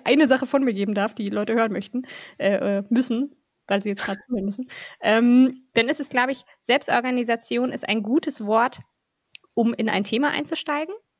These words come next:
weil es ein Wort ist, was gerade sehr viel benutzt wird,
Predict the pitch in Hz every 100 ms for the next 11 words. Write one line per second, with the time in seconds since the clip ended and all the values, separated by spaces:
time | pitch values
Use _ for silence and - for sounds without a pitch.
0 | _ 208 220 - 196 214 247 - 214 208
1 | 202 202 196 196 220 - 214 196 202 226
2 | - - - 262 277